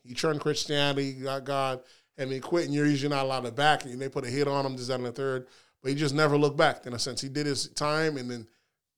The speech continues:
left the group, left the thing. Which there's no retiring from that life. And now he speaks, but he won't speak on the people. He'll say, like, he did it on time or speak on past and stuff. But it's one of those things. After a while,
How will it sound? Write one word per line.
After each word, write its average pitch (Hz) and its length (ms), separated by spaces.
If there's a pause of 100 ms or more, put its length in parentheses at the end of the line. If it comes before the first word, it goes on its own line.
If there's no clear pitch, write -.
(180)
left 143 280
the 147 100
group, 139 320
left 139 240
the 139 80
thing. 131 180
Which 131 260
there's 143 240
no 147 200
retiring 139 480
from 131 140
that 127 100
life. 120 220 (360)
And 135 100
now 151 140
he 151 120
speaks, 185 440
but 147 120
he 147 60
won't 156 180
speak 160 240
on 135 200
the - 80
people. 156 420
He'll 147 160
say, 147 180
like, 131 180
he 139 60
did 139 220
it - 20
on 127 120
time 135 240
or 123 180 (300)
speak - 280
on 143 120
past 143 320
and 143 120
stuff. 139 180
But 127 140 (220)
it's 160 200
one 165 120
of 156 60
those 185 240
things. 139 320 (100)
After 160 300
a 165 80
while, 165 540